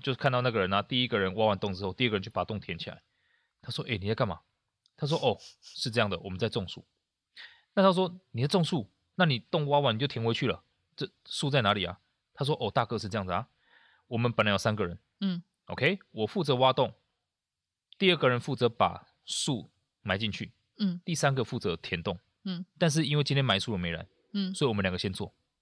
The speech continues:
Speaker 1: 就这样子挖了一整天下来，
Speaker 2: <laughs>
Speaker 1: 你觉得有树吗？
Speaker 2: 没有啊，怎么可能会有？
Speaker 1: 你觉得老板要给他薪水吗？
Speaker 2: 但没有啊。
Speaker 1: 肯定不要嘛。
Speaker 2: 对。
Speaker 1: 但是你觉得他会怎么讲？
Speaker 2: 他会说：“我把我的工作做好啦。”
Speaker 1: 那就是这样。
Speaker 2: 就没有在动脑。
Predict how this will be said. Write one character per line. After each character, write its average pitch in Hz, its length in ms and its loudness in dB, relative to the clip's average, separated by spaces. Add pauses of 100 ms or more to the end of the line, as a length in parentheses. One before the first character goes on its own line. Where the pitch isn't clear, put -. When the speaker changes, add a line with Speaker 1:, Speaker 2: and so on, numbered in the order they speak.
(1160)
Speaker 1:
就 151 120 0
这 139 100 4
样 135 100 2
子 120 180 -6 (100)
挖 120 100 6
了 117 80 -4
一 - 40 -6
整 392 160 -2
天 98 160 -2
下 92 180 0
来， 85 100 -8
Speaker 2:
<laughs> - 40 -12
Speaker 1:
你 113 100 0
觉 131 120 2
得 139 80 4
有 110 140 2
树 117 200 -4
吗？ 90 180 -6 (220)
Speaker 2:
没 233 140 4
有 247 140 4
啊， 185 160 0
怎 185 60 -4
么 190 40 0
可 214 100 -2
能 165 80 -2
会 202 120 0
有？ 165 40 0
Speaker 1:
你 123 60 0
觉 139 140 2
得 165 200 4 (180)
老 120 120 4
板 127 140 2
要 127 80 2
给 104 100 2
他 107 80 6
薪 110 160 -2
水 107 100 0
吗？ 85 200 -6 (180)
Speaker 2:
但 262 180 0
没 185 160 0
有 196 140 -2
啊。 170 260 -10 (360)
Speaker 1:
肯 101 140 -4
定 120 140 2
不 113 100 2
要 110 140 6
嘛。 90 240 -4
Speaker 2:
对。 175 320 -6
Speaker 1:
但 143 120 4
是 156 80 0
你 135 60 0
觉 120 120 0
得 110 40 2
他 120 120 4
会 113 80 2
怎 101 100 -4
么 87 60 -6
讲？ 90 180 -10 (560)
Speaker 2:
他 302 120 -8
会 330 80 -2
说 349 200 -6
：“我 220 60 -2
把 247 160 2
我 240 60 2
的 202 60 -2
工 240 160 -6
作 262 120 -6
做 262 160 -4
好 175 240 -8
啦。” 156 320 -8 (240)
Speaker 1:
那 104 80 -4
就 95 140 -6
是 92 100 -8
这 92 80 -6
样。 85 120 -4 (340)
Speaker 2:
就 269 100 -12
没 247 80 -2
有 196 80 -2
在 190 100 -4
动 190 240 -4
脑。 160 200 -10